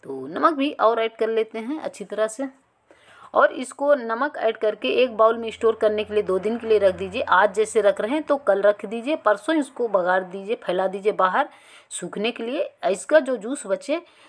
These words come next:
उसमें थोड़ा सा तेल डाल करके उसको रख दीजिए और इसको अचार लपेटते समय उपयोग कर लेना। तो चलिए मैं आगे बहुत ही न्यू ट्रिक बताऊंगी। तो देख सकते हैं डिब्बे में स्टोर कर दी हूँ और इसमें ऊपर से थोड़ा सा नमक लगा दी हूँ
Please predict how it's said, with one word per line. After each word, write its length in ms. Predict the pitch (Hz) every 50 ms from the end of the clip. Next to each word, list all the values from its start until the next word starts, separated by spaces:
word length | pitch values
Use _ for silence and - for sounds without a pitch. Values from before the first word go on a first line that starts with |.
| - _ -
उसमें 280 | 254 - 285 302 349
थोड़ा 240 | 349 - 269 269 294
सा 140 | 294 - 254
तेल 260 | - - 220 240 247 233
डाल 200 | 233 226 226 226
करके 320 | 240 226 233 - 294 320
उसको 300 | - - - - - 208
रख 200 | 190 196 208 208
दीजिए 340 | 202 220 226 208 220 262 311
और 400 | - - - 180 185 185 185 -
इसको 380 | - - 254 254 - - - 330
अचार 500 | - - - - 190 190 - 226 247 254
लपेटते 420 | 233 220 - 220 208 - - 254
समय 240 | - - 220 233 226
उपयोग 380 | 202 185 - 175 190 202 208 -
कर 120 | 220 214
लेना। 340 | 214 214 214 233 277 330 349 _ - - - _ - - - _ _ _
तो 400 | - 156 151 151 147 147 143 - - - _ -
चलिए 280 | 247 277 294 311 311
मैं 220 | 285 269 262 269 - - _ -
आगे 260 | 180 202 196 247 247
बहुत 360 | 190 175 190 214 240 262 254 -
ही 60 | 277 254
न्यू 160 | 233 226 226
ट्रिक 220 | 214 - 240 233 202
बताऊंगी। 460 | 190 196 185 196 190 208 233 254 269
तो 140 | 262 208 175
देख 180 | 202 233 220
सकते 240 | - 240 - - 226
हैं 100 | 220 196
डिब्बे 220 | 185 185 180 202 208
में 200 | 208 208 202 196
स्टोर 280 | 196 - - 190 185 180
कर 220 | 180 208 220 226 220
दी 120 | 226 233
हूँ 180 | 233 240 302 339
और 280 | - - 196 185 180 202
इसमें 260 | 202 - 277 294 330
ऊपर 220 | 311 269 - 247 254
से 140 | - 254
थोड़ा 240 | - - 214 214 214
सा 120 | 214 214 190
नमक 300 | 175 170 180 202 208 220
लगा 220 | 208 202 196 202 202
दी 160 | 190 196 208
हूँ 160 | 214 269 262